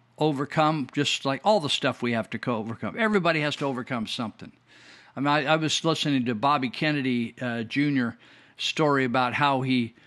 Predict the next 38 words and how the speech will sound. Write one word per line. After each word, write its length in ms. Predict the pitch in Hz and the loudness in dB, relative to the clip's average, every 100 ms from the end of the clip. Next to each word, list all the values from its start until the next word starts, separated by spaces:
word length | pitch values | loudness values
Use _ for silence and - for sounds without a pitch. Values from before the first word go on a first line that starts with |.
| _ - - - - - _ _ _ - | _ -20 -20 -20 -20 -20 _ _ _ -6
kinda 220 | - 156 | -2 0
came 340 | 127 175 175 156 | 0 0 0 0
to 240 | 143 123 - 64 - | -2 -2 -6 -20 -14
his 320 | - 151 123 | -6 -4 -2
moment 500 | 143 165 170 143 117 | 2 4 4 0 0
of 320 | 139 123 - - - - - | -2 -2 -6 -12 -16 -18 -4
dealing 420 | 120 165 151 139 | 2 2 4 4
with 180 | 131 - | 2 0
his, 280 | 131 117 117 | -2 -2 -2
uh, 260 | 120 110 104 - | -2 -2 -6 -10
drug 400 | 120 143 160 135 | 0 4 4 4
and 100 | 139 | 2
alcohol 340 | 156 135 117 | 2 0 -2
abuse, 440 | 101 110 98 - - _ _ _ _ _ _ _ _ _ _ - | -2 -4 -4 -8 -12 _ _ _ _ _ _ _ _ _ _ -4
and, 420 | 131 127 127 120 | 0 2 2 2
uh, 300 | 123 120 113 107 _ _ _ - | 4 4 0 -6 _ _ _ -2
and 160 | 135 | 0
how 240 | 127 151 147 | 2 4 4
he 360 | 147 127 113 - 131 | 4 4 2 -8 -8
gr-, 120 | 120 - - 127 | -8 -8 -12 -6
grappled 440 | 120 139 156 131 110 | 2 2 2 -2 -2
with 200 | 117 - | -4 2
that 280 | 127 127 - | 2 2 0
and 160 | 120 | -2
finally 340 | 104 139 135 127 | 2 2 2 2
decided 580 | 107 - 135 127 120 101 | 0 0 0 0 -2 -4
to 80 | 101 - - | -6 -8 -6
become 320 | 120 139 123 | -2 0 2
sober, 460 | - 160 180 135 | 2 4 4 2
and 100 | 127 | 2
how 220 | 117 135 135 | 2 2 2
he 240 | 131 131 | 2 2
every 340 | 151 160 151 | 0 0 0
single 460 | 139 - 151 131 127 | 0 2 2 0 0
day 240 | 131 143 | 2 0
deals 400 | 120 139 151 120 | 2 2 2 0
with 140 | 104 92 | -6 -6
that, 260 | 95 78 | -6 -8